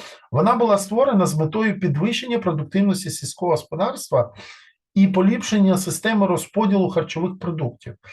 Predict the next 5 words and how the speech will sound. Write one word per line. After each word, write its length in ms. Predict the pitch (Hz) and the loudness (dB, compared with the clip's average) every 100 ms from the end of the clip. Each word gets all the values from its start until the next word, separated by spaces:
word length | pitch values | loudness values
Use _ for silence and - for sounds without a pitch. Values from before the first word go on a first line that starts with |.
| - - _ | -20 -20 _
І 60 | 131 | -8
ця 180 | - 247 | 0 0
організація 840 | 269 240 202 170 208 226 - 220 | 2 2 2 4 2 0 -4 -6
констатувала, 880 | 202 202 - 190 190 143 104 - - _ - - _ _ | -2 -2 -2 -4 -2 0 0 0 -8 _ -20 -20 _ _
що 440 | - - 156 - | -8 0 2 0